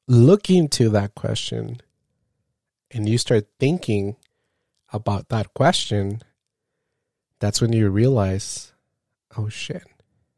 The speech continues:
maybe I'm, maybe I'm not happy. Maybe I'm just pretending to be happy." Damn, I know people that are going through struggles right now as we speak, but they're strong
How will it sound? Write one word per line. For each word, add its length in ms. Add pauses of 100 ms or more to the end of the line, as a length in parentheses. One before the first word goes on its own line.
(220)
maybe 260
I'm, 180 (680)
maybe 140
I'm 180
not 260
happy. 360 (1300)
Maybe 260
I'm 140
just 340
pretending 520
to 120
be 120
happy." 320 (920)
Damn, 240
I 100
know 200
people 440
that 280 (160)
are 140
going 420
through 160
struggles 680
right 300
now 300
as 160
we 80
speak, 560 (1200)
but 120
they're 120
strong 680